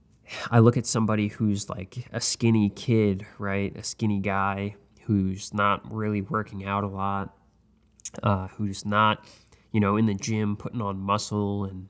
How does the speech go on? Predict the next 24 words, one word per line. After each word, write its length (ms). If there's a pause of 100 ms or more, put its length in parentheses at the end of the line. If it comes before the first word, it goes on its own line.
(640)
and 100
I, 160
and 160
I 100
look 260
at 120
them 260
and 80
I 100
say, 420 (220)
"Pfft, 260 (800)
I 60
got, 240
I 80
don't 200
respect 500 (120)
that. 220 (920)
I, 240
I 20
don't 180
respect 520
the 80
fact 420
that 260